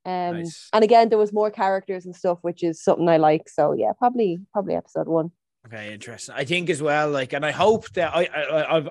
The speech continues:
Speaker 2: obviously no idea, but I hope that the, the, the opening continues in that r-, way where it kinda takes us away from Joel and Ellie's story and tells us more about the outbreak. Do you know what I mean? 'Cause I,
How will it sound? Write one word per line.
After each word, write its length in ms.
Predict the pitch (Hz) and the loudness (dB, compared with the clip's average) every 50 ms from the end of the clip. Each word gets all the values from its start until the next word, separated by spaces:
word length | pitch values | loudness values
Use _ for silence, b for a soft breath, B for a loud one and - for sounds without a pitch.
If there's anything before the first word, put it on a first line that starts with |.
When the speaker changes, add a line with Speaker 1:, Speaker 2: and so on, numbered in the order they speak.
| - | -4
Speaker 2:
obviously 380 | - 165 147 139 135 127 - 139 | -2 -2 -2 -4 -6 -10 -10 -8
no 260 | 139 139 131 131 127 | -6 -4 -2 -2 -2
idea, 400 | 123 120 127 127 127 123 117 - B B B B B B B | -2 -2 -2 -2 -2 -2 -2 -6 B B B B B B B
but 120 | 143 143 | -2 0
I 60 | 143 135 | 0 0
hope 420 | 117 - 170 175 180 175 170 - - - | 0 2 4 4 4 4 2 -2 -8 -4
that 280 | - 147 139 139 - - | -2 0 0 -2 -2 -4
the, 600 | 143 135 131 127 127 127 123 123 120 120 120 120 _ b b b b b _ | -2 -2 -2 -2 -2 -2 -4 -4 -6 -6 -8 -12 _ b b b b b _
the, 160 | - 143 135 - - - _ - | -6 -6 -6 -8 -12 -20 _ -6
the 340 | 147 156 147 139 135 131 127 131 | -2 0 2 2 2 0 0 0
opening 600 | 143 151 151 151 165 147 147 131 120 120 117 101 - | 0 0 0 0 -2 -4 -4 -4 -6 -8 -14 -14 -12
continues 680 | - 135 120 - 156 147 147 147 147 139 135 - - - | -10 -10 -8 -6 -6 -6 -4 -2 -2 -2 -2 -4 -8 -10
in 200 | 143 147 147 143 | -10 -8 -4 -4
that 200 | 139 135 127 143 | -4 -4 -4 -6
r-, 160 | 139 139 135 - - 139 135 | -10 -14 -14 -16 -18 -18 -10
way 300 | 143 139 143 151 165 170 | -4 -2 2 2 2 4
where 180 | 165 165 156 143 | 4 2 2 2
it 80 | 139 | 0
kinda 240 | - 151 143 139 131 127 | -2 -4 -4 -4 -6 -6
takes 340 | - 156 143 147 139 - | -4 -2 -2 -2 -4 -6
us 120 | 139 123 - | -6 -8 -6
away 420 | 131 143 139 139 131 135 147 156 147 | -6 -6 -4 -2 -2 0 0 -2 -2
from 440 | - 180 170 170 170 170 170 - - b b b b b b | 0 0 2 2 2 0 -2 -8 -10 b b b b b b
Joel 300 | - 180 170 175 175 170 | 2 4 4 4 4 4
and 100 | 170 170 | 4 4
Ellie's 300 | 170 170 175 175 160 - | 4 2 2 0 -2 -2
story 320 | - 180 170 170 170 170 156 | -2 0 0 0 0 -2 -4
and 80 | 143 | -4
tells 280 | - 156 147 147 135 143 | -6 -6 -6 -6 -6 -10
us 120 | 143 - | -12 -10
more 240 | 147 147 143 147 143 | -8 -6 -4 -4 -4
about 220 | 139 135 139 - | -2 -4 -4 -4
the 140 | - 139 139 | -4 -2 -2
outbreak. 460 | 139 135 135 - 127 110 107 107 _ - | -2 -2 -4 -6 -8 -10 -10 -12 _ -12
Do 80 | 147 | -10
you 60 | 143 143 | -6 -4
know 60 | 147 | -2
what 120 | 147 156 | -2 -2
I 20 | 156 | -2
mean? 140 | 151 143 | -2 -4
'Cause 140 | 131 135 131 | -4 -4 -2
I, 160 | 151 147 139 | -2 -2 -2